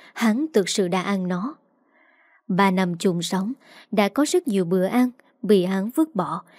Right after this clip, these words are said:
bị hắn dùng những câu nói châm chọc để mỉa mai. Đây là lần đầu tiên hắn ăn đồ cô nấu, không một lời trách móc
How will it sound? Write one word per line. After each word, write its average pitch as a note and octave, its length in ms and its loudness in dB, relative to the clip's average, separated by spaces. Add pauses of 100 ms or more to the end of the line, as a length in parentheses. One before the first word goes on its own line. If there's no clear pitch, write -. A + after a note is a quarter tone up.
(180)
bị G#3+ 180 6
hắn A#3+ 240 4
dùng G3+ 220 6
những G3 220 0
câu B3 160 2
nói A#3+ 340 2
châm C4+ 260 2
chọc F3 280 -2 (100)
để F#3+ 160 2
mỉa F3+ 300 -2
mai. G3+ 300 0 (540)
Đây A#3+ 140 6
là A3+ 100 6
lần F#3+ 220 2
đầu F#3 180 4
tiên G#3 260 6
hắn G#3+ 220 2
ăn A3+ 240 2
đồ F3 240 2
cô F#3+ 160 2
nấu, G3 240 0 (400)
không A#3 200 2
một F3+ 200 2
lời F3 260 2
trách A#3 200 0
móc A#3 240 4